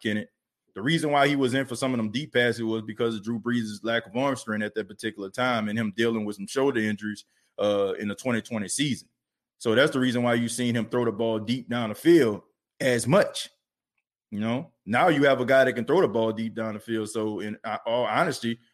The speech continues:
why would you take Jameis off the field, who has a better arm, better arm strength than Taysom, and a better chance to get the ball deep to the, the receiver,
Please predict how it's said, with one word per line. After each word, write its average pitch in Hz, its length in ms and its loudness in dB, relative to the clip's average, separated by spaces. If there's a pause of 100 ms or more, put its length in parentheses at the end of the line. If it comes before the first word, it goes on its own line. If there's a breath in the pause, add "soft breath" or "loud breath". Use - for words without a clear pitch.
(140)
why 135 260 4
would 139 180 2
you 143 80 -6
take 135 360 2 (540)
Jameis 147 460 2
off 135 180 4
the 127 60 -4
field, 143 380 2
who 131 160 0
has 131 200 4
a 113 60 -2
better 131 260 4
arm, 131 480 2 (440)
better 147 260 4
arm 147 220 2
strength 139 400 -2
than 117 180 -2
Taysom, 139 480 0 (560)
and 123 160 2
a 107 40 0
better 143 260 4
chance 147 300 2
to 135 60 -4
get 151 160 -2
the 135 80 0
ball 139 280 4
deep 147 280 -8
to 139 100 0
the, 127 300 0 (140)
the 120 400 -4
receiver, 110 600 -2